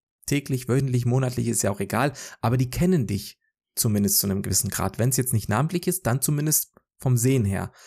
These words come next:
Und deswegen wär mir das schon sehr peinlich, weil diese Personen dich halt nackt gesehen haben. Und das ist, sind so Sachen, ich glaub, das geht denen dann nicht mehr aus dem Kopf.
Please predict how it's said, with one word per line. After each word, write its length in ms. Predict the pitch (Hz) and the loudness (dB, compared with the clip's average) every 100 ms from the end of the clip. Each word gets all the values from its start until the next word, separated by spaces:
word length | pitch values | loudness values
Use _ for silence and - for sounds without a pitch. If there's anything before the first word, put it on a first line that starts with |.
| - | -20
Und 100 | - | -4
deswegen 420 | 123 123 139 127 107 | 0 2 2 0 2
wär 140 | 107 | 2
mir 280 | 107 151 185 | 4 2 4
das 220 | 107 104 | 2 0
schon 220 | - 98 | 0 -2
sehr 360 | 92 - 113 113 | -2 0 2 0
peinlich, 760 | - 95 95 95 98 127 - _ - - - - | -2 -6 -2 0 0 0 -4 _ -20 -20 -16 -6
weil 580 | 98 104 110 143 165 | -2 2 2 2 0
diese 320 | 156 120 104 107 | -4 -2 0 0
Personen 560 | - 104 101 117 135 | 0 0 2 0 0
dich 220 | 117 107 | 0 -2
halt 260 | 113 107 - _ - | 0 -2 -4 _ -4
nackt 460 | 101 104 - - | 0 0 -2 -6
gesehen 400 | - 104 104 101 | -2 0 0 0
haben. 240 | 101 101 - | 0 0 -2
Und 160 | 104 | -2
das 160 | 107 - | 0 0
ist, 200 | 113 - | 2 2
sind 180 | 120 120 | 2 0
so 100 | 113 | 0
Sachen, 400 | 98 117 - 131 | 0 0 0 0
ich 140 | 123 | 0
glaub, 260 | 120 120 117 - - | 0 0 -2 -14 -12
das 220 | - 113 - | -2 0 2
geht 260 | 120 127 | 0 2
denen 300 | 123 127 127 | 2 4 4
dann 180 | 113 117 | 2 2
nicht 220 | 120 - | 0 0
mehr 100 | 117 | -2
aus 160 | - - | 0 0
dem 120 | 110 | 0
Kopf. 380 | - 143 - | -2 -2 -2